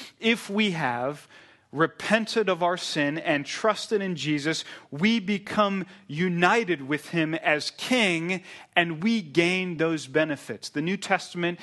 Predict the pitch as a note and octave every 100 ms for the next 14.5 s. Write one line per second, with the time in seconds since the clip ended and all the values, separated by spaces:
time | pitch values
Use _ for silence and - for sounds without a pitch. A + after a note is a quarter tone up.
0 | - - D#3 C3+ - - - A3+ G3 F3+
1 | F3+ - C3+ - - - G#3 G#3 G3+ G3
2 | F#3+ E3+ E3+ E3 C3 A#2 B2 - - -
3 | _ - D3 - G3+ F3+ E3+ D#3+ E3 C#3+
4 | C3+ A#2 F3+ F#3 E3+ - D#3 - C3+ A#2+
5 | E3 D#3+ C#3 - F3+ - D3+ A#2+ C#3+ E3
6 | G#3 - F#3 - - E3 D#3+ E3 - -
7 | - - - D#3 C#3 G3+ G3 F3+ - F#3+
8 | E3+ E3 - F3 E3+ F3 F3 E3 C3+ C#3
9 | B2 A#2+ D3+ D3 G#2+ - - - _ _
10 | _ _ - F3 F#3 - G3+ G3 - F#3+
11 | G3+ G3 G3+ E3 D#3+ E3 D3 - G#3+ G3+
12 | G3+ F#3+ - - G3 E3+ F#3 E3 G#3+ G3
13 | - E3 D3+ E3 G3 G3 - D#3 F#3 F#3
14 | F#3 A3+ G3 A#2